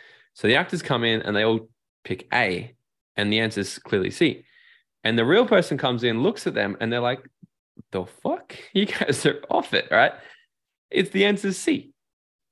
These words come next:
'cause anybody would think that, right? So it's C. And then they reset and they do it again, shuffle up the numbers. All the actors pick one, one letter,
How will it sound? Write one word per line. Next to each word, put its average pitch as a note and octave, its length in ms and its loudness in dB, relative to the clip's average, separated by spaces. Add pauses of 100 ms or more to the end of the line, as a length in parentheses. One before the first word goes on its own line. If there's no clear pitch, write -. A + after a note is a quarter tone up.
(180)
'cause C3+ 100 -2
anybody C3 360 0
would A#2 140 -4
think G3+ 160 -4
that, - 140 -8
right? - 240 -4
So G#3+ 120 -8
it's - 160 -10
C. D#3 340 0 (600)
And F3 80 0
then F3+ 60 2
they E3+ 140 4
reset C#3 540 2
and A2 100 -4
they A2+ 100 0
do A2+ 160 0
it G#2+ 60 2
again, G2+ 400 -2 (180)
shuffle A#2 420 -2
up G#2 160 -2
the G#2 80 -2
numbers. G2 500 -4 (360)
All A#2 180 6
the A#2 120 6
actors A2 300 0
pick - 260 -4
one, G#2 380 -2
one G#2 280 -2
letter, G#2+ 340 2